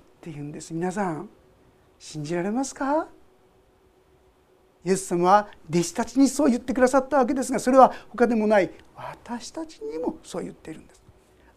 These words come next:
「あなたは私の友だ」。でも、友だっていう意味はどういう意味なんでしょうか？それは、イエス様の心を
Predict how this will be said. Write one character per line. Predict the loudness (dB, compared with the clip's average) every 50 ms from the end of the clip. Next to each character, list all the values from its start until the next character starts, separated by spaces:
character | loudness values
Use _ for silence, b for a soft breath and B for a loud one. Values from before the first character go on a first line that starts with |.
| _
「あ | 2 4 6
な | 8 8 6 6
た | 4 2 2
は | 4 4 2 2
私 | 2 0 -2 -4 -4 -8 -8 -8 -8 -6 -4
の | -4 -4 -4 -8 -12
友 | -14 -12 -10 -8 -6 -6 -6 -6 -8 -10
だ」。 | -10 -10 -10 -10 -10 -12 -16 -20 _ _ _ _ _ _ _ _ _ _ _ _ _ _ _ _ _ _ _
で | -4
も、 | -4 -4 -4 b b b 0
友 | 2 4 6 6 6 6
だ | 6 4 2
っ | 0 -2
て | 0 2
い | 4 4 4 4
う | 2 0 B B B B
意 | 2 6 6
味 | 6 6 4
は | 2 0 0 -2 b b b -16 _
ど | -4 0 0
う | 2
い | 2
う | 2 0
意 | -2 -4
味 | -4 -4
な | -4 -6 -6
ん | -8
で | -10 -12
し | -16 -16
ょ | -18
う | -18
か？ | -20 -20 -20 _ _ _ _ _ _ _ _ _ _ _ _ _ _ _ _ _ _ _ _ _ _ _ _ _ _ _ _ _ _ _ _ _ _ _ _ _ _ _ _ _
そ | -16 -12
れ | -8 -4
は、 | 0 4 4 4 2 0 -8 -18 -20 _ _ _ _ _ _ _ _ _ _ _ _ _ -4
イ | 0 2
エ | 4 4 2
ス | 0 -2 -8 -12 -14 -14 -2 2
様 | 2 4 4 4 4 4
の | 4 2 2 0
心 | 0 -2 -4 -4 -4 -2 -2 0 0 0 2 2 2
を | 2 2 2 0